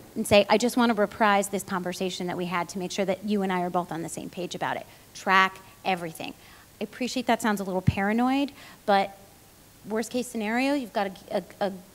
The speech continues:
Gmail account full of stuff you're never gonna use. So that's from an individual standpoint. From an institutional standpoint, I think it does become a risk because not every organization has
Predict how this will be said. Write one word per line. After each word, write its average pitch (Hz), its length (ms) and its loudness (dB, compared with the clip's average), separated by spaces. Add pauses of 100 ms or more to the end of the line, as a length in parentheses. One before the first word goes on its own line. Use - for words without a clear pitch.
(280)
Gmail 226 400 2
account 208 320 -4
full 196 120 -6
of 185 60 -4
stuff 190 220 -6
you're 175 100 -4
never 170 180 -2
gonna 170 160 -4
use. - 400 -12 (300)
So 220 140 -2
that's 277 240 4 (120)
from 233 200 2
an 226 80 2
individual 190 640 0
standpoint. - 520 -8
From 247 160 -2
an 247 80 -2
institutional 311 720 -6
standpoint, 214 540 -6
I 214 60 -6
think 226 200 -6
it 202 160 -8
does 247 240 0
become 233 320 -8
a 190 80 -6
risk 233 480 -4
because 208 560 -2 (2250)
not 254 300 6 (180)
every 269 560 6 (100)
organization 226 640 0
has 208 480 0